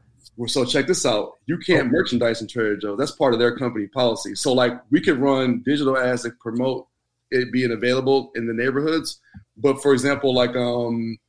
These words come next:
Speaker 1: like, if there was a bar that sold our beer on draft, right? We could
Speaker 2: Mm-hmm.
Speaker 1: do,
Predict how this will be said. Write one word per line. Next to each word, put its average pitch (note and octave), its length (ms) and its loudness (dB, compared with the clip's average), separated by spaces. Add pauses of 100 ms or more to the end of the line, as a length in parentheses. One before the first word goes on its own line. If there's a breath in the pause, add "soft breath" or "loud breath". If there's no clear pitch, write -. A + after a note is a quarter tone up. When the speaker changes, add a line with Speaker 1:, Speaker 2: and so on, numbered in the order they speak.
(500)
Speaker 1:
like, C3 160 0
if B2 60 0
there D3 120 6
was C3 100 2
a A#2+ 80 0
bar C#3 360 6
that B2 100 0
sold A#2+ 240 0
our A2 120 -2
beer A2+ 220 -2
on G#2 140 -6
draft, A#2+ 340 0
right? A2 240 -4 (320)
We C#3 100 2
could C3+ 140 0
Speaker 2:
Mm-hmm. B2+ 200 2
Speaker 1:
do, B2 360 2